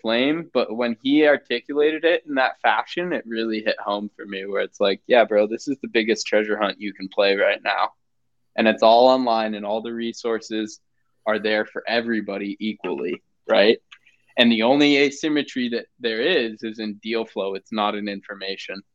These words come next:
And that is, like, that to me is why this space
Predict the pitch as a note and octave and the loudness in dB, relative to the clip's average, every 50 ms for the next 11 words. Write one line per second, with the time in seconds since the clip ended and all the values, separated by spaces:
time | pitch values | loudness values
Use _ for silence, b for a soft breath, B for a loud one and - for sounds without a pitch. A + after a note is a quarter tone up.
0 | _ _ _ _ - A2 G#2 G#2 G2+ G2+ G#2 G#2+ - - - B2 A2+ G#2 G#2 - | _ _ _ _ -6 -4 2 4 4 4 4 2 0 -4 -4 -4 -4 -4 -2 -2
1 | A#2 G#2 G2 G2+ G2+ - _ _ _ _ _ _ _ _ _ _ _ _ _ _ | 0 0 0 0 -4 -8 _ _ _ _ _ _ _ _ _ _ _ _ _ _
2 | _ _ _ C3+ C#3 D3 D#3 E3 D#3 - _ - D3 C3+ C3+ C#3 C#3 C3 A#2+ A2 | _ _ _ 6 6 6 6 4 2 -2 _ -10 -8 -6 -4 -4 -2 -4 -4 -6
3 | G#2 A2 A2 A2 G#2+ A2 A2 G#2+ A#2 A2 - - - _ B2+ A2 A2 A#2 B2+ B2+ | -10 -10 -8 -4 -4 -4 -4 -6 -8 -12 -14 -16 -14 _ -8 -8 -6 -6 -8 -10
4 | - - - | -12 -20 -20